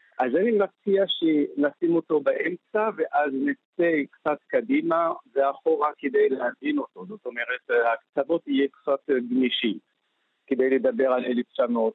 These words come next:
ושש. עכשיו, אלף תשע מאות ושש עדיין גורל מרוקו לא הופע. לא יודעים מי הולך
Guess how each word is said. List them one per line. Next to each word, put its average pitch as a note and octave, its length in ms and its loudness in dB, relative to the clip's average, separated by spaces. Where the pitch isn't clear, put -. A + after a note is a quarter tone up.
ושש. G#2 440 -2
עכשיו, - 240 -2
אלף G#3+ 160 -2
תשע - 160 -4
מאות A3+ 240 -2
ושש F3+ 520 -2
עדיין D3+ 580 0
גורל C#3 440 2
מרוקו B2+ 460 0
לא B2+ 160 2
הופע. - 460 -2
לא C3 440 2
יודעים D3 540 2
מי D3+ 100 2
הולך C#3+ 400 0